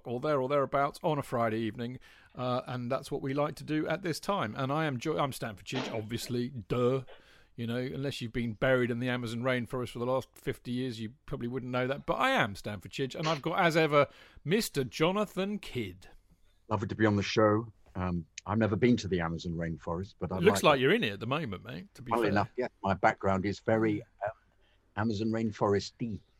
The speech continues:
Speaker 1: Yeah.
Speaker 2: Um, I'd love to be on the show. Uh, uh, thank you so much for having me on the show.
Speaker 1: Uh, always a pleasure, my friend. Uh, now, we've got, uh, in the Chelsea Fancast,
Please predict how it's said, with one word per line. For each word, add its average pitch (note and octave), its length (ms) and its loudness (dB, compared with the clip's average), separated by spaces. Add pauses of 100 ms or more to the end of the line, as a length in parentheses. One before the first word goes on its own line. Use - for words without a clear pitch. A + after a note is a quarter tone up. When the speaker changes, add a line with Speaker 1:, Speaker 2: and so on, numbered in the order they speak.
Speaker 1:
Yeah. B2 220 -8
Speaker 2:
Um, A2+ 340 4 (120)
I'd A2+ 100 -2
love C3 140 4
to A#2 40 -8
be A#2+ 60 8
on A#2 60 8
the G#2+ 80 2
show. B2 360 4
Uh, - 40 -2
uh, G#2 560 2 (180)
thank A2 140 -4
you A2+ 80 -6
so A#2 120 0
much A2+ 280 0
for G#2+ 320 0
having G#2 280 -2
me G2+ 60 2
on F2 140 0
the D#2+ 80 -6
show. D2+ 180 -8 (160)
Speaker 1:
Uh, F3 140 2 (100)
always A3 300 8
a G#3+ 60 0
pleasure, B2 340 4
my B2 180 2
friend. D#3+ 400 2
Uh, D#3 220 2
now, D#3+ 280 4
we've C3+ 200 0
got, - 280 0 (380)
uh, D3 240 6 (240)
in E3+ 160 4
the D#3+ 140 4
Chelsea F3 400 4
Fancast, E3 600 4